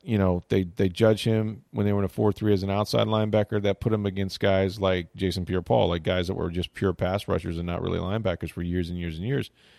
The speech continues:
And he got snubbed. He was a first-team All-Pro, but it wasn't even the same year that he was a Pro Bowl player. He got snubbed to the Pro Bowl when he made All-Pro, which All-Pro is,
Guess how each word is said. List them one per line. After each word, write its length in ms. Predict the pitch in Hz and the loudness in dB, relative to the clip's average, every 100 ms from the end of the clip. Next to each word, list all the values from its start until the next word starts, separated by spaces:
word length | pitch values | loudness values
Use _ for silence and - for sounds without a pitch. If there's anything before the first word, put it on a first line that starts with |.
| _ _ | _ _
And 80 | 107 | -4
he 60 | 98 | 0
got 180 | 95 - | 0 4
snubbed. 360 | 131 139 - - _ | 6 4 2 -12 _
He 120 | _ 143 | _ 4
was 100 | 131 | 4
a 40 | |
first-team 480 | - 147 - 131 123 | 6 4 4 2 6
All-Pro, 680 | 123 113 - 160 165 123 - | 6 6 8 8 8 4 4
but 100 | 117 | 6
it 40 | |
wasn't 300 | 127 151 156 | 8 8 6
even 100 | 147 | 2
the 80 | 131 | 0
same 320 | - 143 139 | 2 2 2
year 180 | 139 147 | 2 4
that 60 | 135 | 4
he 80 | |
was 160 | 131 123 | 4 0
a 80 | 117 | -2
Pro 260 | - 139 | 2 4
Bowl 400 | 143 135 127 120 - _ | 6 4 4 2 -8 _
player. 260 | 147 185 110 | 4 4 4
He 80 | |
got 180 | 104 110 | 2 0
snubbed 320 | - 139 151 | 0 -2 -2
to 60 | 143 | -2
the 100 | 110 | -4
Pro 220 | - 151 | 2 4
Bowl 200 | 151 110 | 6 4
when 100 | 110 | 4
he 60 | 110 | 0
made 160 | 120 | 2
All-Pro, 320 | 113 110 139 131 | 2 2 2 2
which 160 | 104 | 2
All-Pro 400 | 113 110 131 135 | 2 2 2 2
is, 260 | 113 101 | 2 0